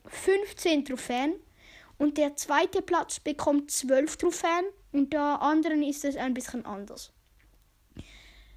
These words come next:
Und ja, also es gibt dann fünf Teams, das habe ich auch schon gesagt,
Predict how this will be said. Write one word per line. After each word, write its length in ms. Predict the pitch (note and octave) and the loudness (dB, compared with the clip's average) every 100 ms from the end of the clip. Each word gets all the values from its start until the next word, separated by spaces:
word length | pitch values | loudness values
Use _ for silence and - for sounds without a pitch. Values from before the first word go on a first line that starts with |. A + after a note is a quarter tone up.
| - - - - - - - | -20 -20 -20 -20 -20 -20 -6
Und 280 | C#4 D#4 E4 - - - - - - - - - - - - | 2 2 2 -4 -18 -20 -20 -12 -10 -10 -16 -20 -20 -20 -10
ja, 520 | A#3 C4+ C4 F#3+ - - - | 0 4 4 2 -4 -12 0
also 320 | C#4+ E4+ F#4+ F#4+ - | 4 4 2 -2 -4
es 200 | E4 - | -8 -4
gibt 180 | D#4 | -4
dann 140 | B3+ A#3 | -2 -6
fünf 300 | C#4 B3+ - | -4 -6 -2
Teams, 640 | - G4+ G#4 G#4 - - | 4 6 4 -2 -12 -16
das 140 | - B3+ | -10 -8
habe 160 | A#3+ - | -10 -12
ich 60 | |
auch 100 | D4+ | -18
schon 100 | - | -16
gesagt, 380 | - - E4+ F4+ | -10 2 2 2